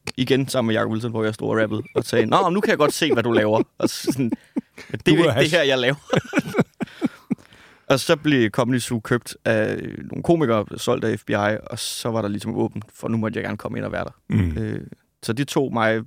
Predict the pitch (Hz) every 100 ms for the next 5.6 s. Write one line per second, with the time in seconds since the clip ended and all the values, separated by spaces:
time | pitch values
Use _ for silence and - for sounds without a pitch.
0 | - - 120 113 - 156 127 120 123 117
1 | 120 - 170 156 139 143 123 135 139 135
2 | - 143 139 135 117 104 110 110 117 107
3 | 120 92 - 120 117 113 117 113 107 107
4 | - - - 104 110 104 - _ _ _
5 | - 104 151 131 101